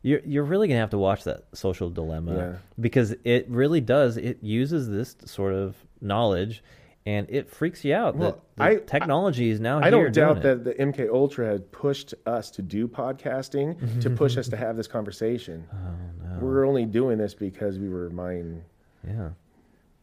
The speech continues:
Speaker 2: Mm, I can't say that, what I was gonna say. But
Speaker 1: <laughs>
Speaker 2: because we were, um, messed with our minds.
Speaker 1: Mm-hmm. Oh. Okay, uh, let's, let's close it out,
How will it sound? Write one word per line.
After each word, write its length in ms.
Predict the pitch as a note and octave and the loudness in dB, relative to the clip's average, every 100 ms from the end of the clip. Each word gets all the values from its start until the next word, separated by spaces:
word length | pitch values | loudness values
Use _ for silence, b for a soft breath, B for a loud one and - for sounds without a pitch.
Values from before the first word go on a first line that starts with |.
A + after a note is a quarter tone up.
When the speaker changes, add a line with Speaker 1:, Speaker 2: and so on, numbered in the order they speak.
| _ _ - | _ _ -14
Speaker 2:
Mm, 340 | E2 F2+ F2 | -12 -12 -14
I 40 | F#2 | -14
can't 220 | - - | -16 -16
say 120 | - | -16
that, 180 | - - - | -18 -18 -18
what 160 | - | -16
I 40 | - | -16
was 80 | |
gonna 160 | G2 F#2+ | -16 -16
say. 440 | - A#2 A2 C#3 C#3 | -6 0 2 4 2
But 260 | B2+ D3+ - | 0 0 0
Speaker 1:
<laughs> 0 | |
Speaker 2:
because 300 | D3 D#3+ C#3+ | 0 2 2
we 160 | D3 C#3+ | 2 4
were, 400 | C#3+ C3+ B2+ B2+ A#2+ A#2 | 4 4 4 4 4 4
um, 180 | A2 G2 - | 2 -4 -6
messed 300 | C#3+ D3 - | 0 0 0
with 220 | C#3 A#2+ B2 | -2 -2 0
our 160 | A#2 | 0
minds. 460 | A#2+ B2 G#2+ F#2+ G#2 | 2 0 0 -2 -4
Speaker 1:
Mm-hmm. 640 | A#2+ B2 _ _ _ - | -6 -8 _ _ _ -18
Oh. 140 | - - - - | -16 -16 -8 -2
Okay, 220 | C#3 C3+ - | 2 0 2
uh, 300 | C3+ D3 D3+ | 4 6 6
let's, 380 | F3+ - - | 2 -2 -10
let's 180 | - D#3+ | -8 -6
close 220 | - E3+ | -2 2
it 80 | D#3 | 4
out, 240 | F3+ - | 2 0